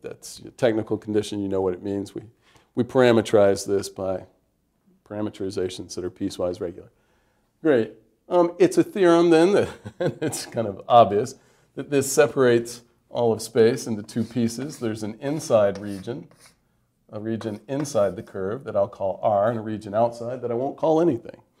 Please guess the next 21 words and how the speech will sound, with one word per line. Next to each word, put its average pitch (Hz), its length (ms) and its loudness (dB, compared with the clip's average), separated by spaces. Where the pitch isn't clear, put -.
Um, 156 440 4
we 156 160 0
can 151 140 0
call 185 240 2
this 170 180 6
curve, 135 500 2
it's, - 260 -20
we 131 100 -12
can 131 120 -6
call 160 240 -2
this 131 200 -6
curve 110 460 -2
C, 127 540 -2
but 139 160 -2
in 135 100 -2
fact, 151 600 -4
it's, - 360 -14
it's - 160 -20
kind 139 180 -12
of 117 100 -14
classical 131 840 -6